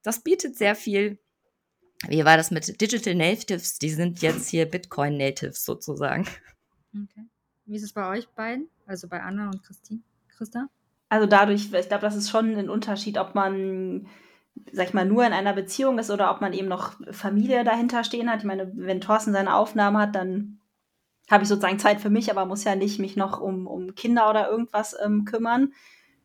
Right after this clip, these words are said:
Speaker 3: Und dadurch, au-, dass ich auch im Schichtdienst arbeite, mit Nachtdiensten und so, passt das manchmal ganz gut, dass, ähm, ich Nachtdienst hab und er ist beim Meetup oder, ähm, hat da eine Podcast-Aufnahme oder so.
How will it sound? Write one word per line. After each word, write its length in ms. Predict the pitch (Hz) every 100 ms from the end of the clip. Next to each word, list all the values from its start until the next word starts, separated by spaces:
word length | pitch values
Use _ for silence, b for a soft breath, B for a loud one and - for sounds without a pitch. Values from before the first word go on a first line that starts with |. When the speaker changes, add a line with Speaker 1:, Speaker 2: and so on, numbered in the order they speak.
| _
Speaker 3:
Und 100 | 202
dadurch, 260 | 196 196 -
au-, 180 | 196 190
dass 180 | 202 196
ich 120 | 214
auch 80 | 190
im 100 | 190
Schichtdienst 680 | - 240 - - 220 214 -
arbeite, 320 | 208 208 208
mit 100 | 190
Nachtdiensten 540 | 214 - 233 240 -
und 60 | 214
so, 120 | 214
passt 220 | 208 208
das 100 | 196
manchmal 300 | 190 202 190
ganz 260 | 190 190 -
gut, 240 | 233 240
dass, 360 | 196 196 - b b b b b _
ähm, 540 | 196 185 190 190 185 -
ich 160 | 202
Nachtdienst 460 | 196 202 220 214 208
hab 140 | 208
und 180 | 202 185
er 300 | - 196 190
ist 160 | 196 -
beim 160 | 190
Meetup 440 | 208 208 214 214 208
oder, 680 | 196 190 190 185 - 190
ähm, 720 | 185 185 185 190 - 208 269 208
hat 140 | 202
da 60 | -
eine 120 | -
Podcast-Aufnahme 1040 | - 233 - 226 - - - 220 220 233
oder 200 | 220 226
so. 280 | 226 240 302